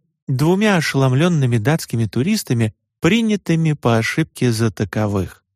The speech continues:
Возможно, что наша молодая королева испытывала какую-то нежную симпатию к своей бледной фрейлине, которую король время от времени замечал иллюстрирующей концертную программу в косом свете готического окна,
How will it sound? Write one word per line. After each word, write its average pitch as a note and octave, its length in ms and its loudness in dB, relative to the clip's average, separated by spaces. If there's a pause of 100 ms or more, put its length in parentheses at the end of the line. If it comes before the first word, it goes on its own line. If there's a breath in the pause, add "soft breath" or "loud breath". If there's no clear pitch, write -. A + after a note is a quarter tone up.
(600)
Возможно, F#3+ 640 2
что E3+ 280 0
наша G3 360 0
молодая D#3+ 640 2
королева D#3+ 640 0
испытывала E3+ 880 -2
какую-то F3+ 460 -2
нежную F#3 520 0
симпатию F3 840 0
к - 60 -8
своей C3+ 400 0
бледной B2 540 2
фрейлине, B2+ 760 0 (320)
которую G#3+ 420 2
король G3 340 2
время F3 340 2
от D#3 140 -4
времени G#3 380 2
замечал E3 760 0
иллюстрирующей G3 1120 0
концертную C#3+ 840 0
программу D#3 840 0
в - 80 -8
косом E3 480 -2
свете D#3+ 460 0
готического B2 800 0
окна, A#2 560 0